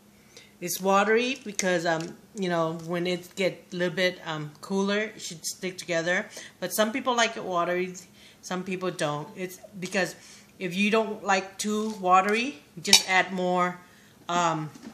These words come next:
the soak of the sticky rice. Instead of that half, um, half cup, you can use one cup of sticky rice. And this is one with the noodle.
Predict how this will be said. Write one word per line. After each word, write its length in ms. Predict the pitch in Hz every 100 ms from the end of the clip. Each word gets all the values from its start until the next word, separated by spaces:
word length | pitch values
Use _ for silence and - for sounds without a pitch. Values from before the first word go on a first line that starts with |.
| - - - -
the 140 | 170 196
soak 380 | - 214 208 - - 208
of 220 | 190 -
the 80 | 180
sticky 420 | - 208 - 190
rice. 1500 | 165 143 - - - - - - - - - - - - -
Instead 380 | 185 - 202 190
of 180 | 185
that 240 | 190 165 -
half, 640 | - - 180 185 - - - - - -
um, 280 | 190 165 151 - -
half 440 | 185 190 196 - - - - -
cup, 380 | 202 202 - - - - 196
you 80 |
can 180 | 202 208
use 240 | 190 190 180
one 300 | 180 185 196 -
cup 240 | - 185 165 - - - - - - - -
of 100 | 156
sticky 380 | - 185 - 160
rice. 400 | 143 139 - - - - - - - - - - -
And 360 | 170 170 170 170
this 200 | 202 202
is 240 | 185 -
one 360 | 185 180 185 190
with 420 | 175 165 - - - - - - - - -
the 80 | 165
noodle. 500 | 165 170 160 139